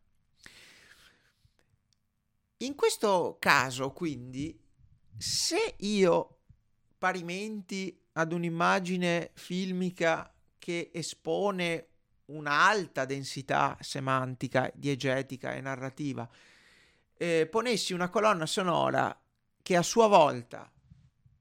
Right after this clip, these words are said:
è carica di sviluppi diegetici o semantici, a quel punto si potrebbe creare un effetto di saturazione, cioè lo spettatore potrebbe essere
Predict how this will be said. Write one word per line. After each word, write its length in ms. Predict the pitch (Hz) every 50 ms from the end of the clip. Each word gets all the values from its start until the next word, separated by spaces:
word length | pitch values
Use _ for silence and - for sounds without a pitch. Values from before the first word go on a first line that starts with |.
| _ _ _ _ _ - - - _ _ _
è 220 | - 151 160 147 -
carica 480 | - 190 185 196 180 151 143 - 143
di 120 | 127 131 135
sviluppi 520 | 123 131 151 156 170 185 180 - - 127
diegetici 920 | 135 160 180 165 143 156 135 135 135 - 151 151 - - 190 202 233 - _ _ _ _ _ _ _ _ _ - - _ _ _ _ _ _ _ _ _ _ _ _ _ _ _ _
o 100 | - 127
semantici, 840 | 123 - 151 151 147 127 117 117 120 120 139 143 - - 202 - - _ _ _ _ _ _ _ _ _ _ _ _ _ _ _ _ _ _ _ _ _ _ - _ _ _ _ _
a 120 | - 113
quel 220 | - - 202 220 -
punto 640 | - 139 123 123 120 117 113 156 170 202 - - _ _ _ _ _
si 180 | _ - - 139
potrebbe 420 | - 147 143 - 190 185 143 135
creare 500 | 143 - 202 180 151 135 - 135 139 143 -
un 140 | - 160 156
effetto 380 | 147 - - 185 180 180 160
di 80 | 135 127
saturazione, 760 | - - 131 - - 135 107 110 - - 226 220 165 117 -
cioè 160 | - - -
lo 80 | 143 147
spettatore 580 | 143 - - 196 - 294 285 285 156 170 214
potrebbe 380 | - 165 156 - 175 190 160 160
essere 400 | 175 190 - - 185 160 - -